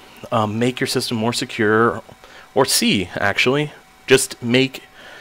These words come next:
your experience with a computer easier in general. And I thought this little gizmo was super cool. So it's called the Gatekeeper,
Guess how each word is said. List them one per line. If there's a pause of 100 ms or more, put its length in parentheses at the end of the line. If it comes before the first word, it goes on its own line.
(380)
your
experience
with
a
computer
easier (100)
in
general. (300)
And
I
thought (140)
this (280)
little
gizmo
was
super
cool. (520)
So
it's
called
the
Gatekeeper,